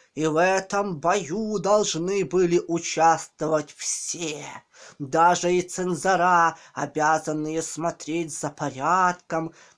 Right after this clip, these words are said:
и нравственностью всего учащегося сословия. Два богослова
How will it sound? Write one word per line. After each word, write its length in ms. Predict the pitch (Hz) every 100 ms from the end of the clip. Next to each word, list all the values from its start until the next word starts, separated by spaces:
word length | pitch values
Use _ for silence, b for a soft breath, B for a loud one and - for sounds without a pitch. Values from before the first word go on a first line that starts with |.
| _
и 120 | 208
нравственностью 1300 | 202 156 160 196 202 190 - 185 190 180 - 175 175 175 b b
всего 760 | - - - 185 127 202 220 208
учащегося 1160 | 202 196 - 185 180 165 - - 151 156 - 165
сословия. 1200 | - 156 - 143 143 147 143 139 127 110 98 - _ _ b b b
Два 560 | 160 143 135 170 269 311
богослова 1120 | 185 147 151 - - 143 147 156 151 147 -